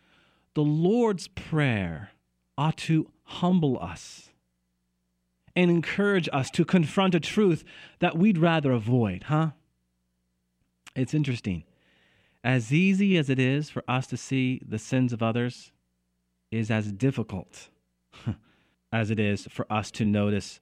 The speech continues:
our own sins. Our own faults are trifling, <laughs> as Scott Hahn puts it, or so we like to think. But other faults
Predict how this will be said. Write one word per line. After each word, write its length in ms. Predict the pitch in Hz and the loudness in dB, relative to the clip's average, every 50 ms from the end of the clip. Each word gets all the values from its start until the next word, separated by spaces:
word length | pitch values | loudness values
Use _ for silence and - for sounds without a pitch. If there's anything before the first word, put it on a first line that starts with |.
| _ _ _ | _ _ _
our 160 | 101 98 98 | -4 -2 -2
own 240 | 98 98 101 95 90 | 0 0 -2 -2 -4
sins. 580 | - - - 82 71 - - - - - - _ _ _ _ _ _ _ _ _ _ _ _ _ _ _ _ _ _ _ _ _ _ - | -6 -8 -10 -10 -10 -14 -18 -20 -20 -20 -20 _ _ _ _ _ _ _ _ _ _ _ _ _ _ _ _ _ _ _ _ _ _ -2
Our 160 | 120 139 147 | 0 2 2
own 240 | 147 139 139 139 139 | 2 2 2 2 0
faults 840 | - - - 131 127 139 - - - - - - - - - - _ _ _ _ _ _ _ _ _ _ _ _ | -2 -2 -2 -2 0 0 -2 -6 -12 -16 -14 -14 -16 -16 -18 -20 _ _ _ _ _ _ _ _ _ _ _ _
are 100 | 120 127 | -2 -2
trifling, 720 | 113 - - - 139 143 139 131 - - 104 90 82 82 - _ _ _ _ - - - - - - _ _ _ _ _ _ _ _ - - | -2 -4 -6 -2 0 0 0 0 -2 -8 -10 -10 -10 -14 -20 _ _ _ _ -20 -20 -20 -20 -20 -20 _ _ _ _ _ _ _ _ -4 -4
<laughs> 100 | 143 107 - - - - - - _ | -4 -4 -4 -16 -20 -20 -20 -8 _
as 120 | 120 107 | -6 -6
Scott 220 | - - 131 120 | -2 -2 0 0
Hahn 240 | 123 127 127 123 120 | 2 2 2 2 2
puts 220 | 110 127 127 120 - | 2 0 0 2 0
it, 160 | 127 123 - - _ _ _ - - - _ _ | -2 -2 -2 -8 _ _ _ -20 -20 -20 _ _
or 160 | - 151 139 | 0 0 0
so 220 | 120 - - 139 135 | 2 2 2 2 4
we 120 | 135 131 | 4 2
like 220 | 127 131 127 120 - | 2 2 0 2 2
to 100 | 135 120 | 0 2
think. 460 | - - 147 123 95 - - - _ _ _ _ _ _ _ _ _ _ _ _ _ _ _ _ _ _ _ _ _ _ - | 4 2 2 2 0 -4 -10 -20 _ _ _ _ _ _ _ _ _ _ _ _ _ _ _ _ _ _ _ _ _ _ -4
But 120 | 110 107 | 0 2
other 240 | 127 139 143 143 135 | 2 2 2 0 -2
faults 640 | - - 139 135 131 127 - - - - - - | 0 0 0 0 0 -2 -4 -10 -18 -18 -18 -20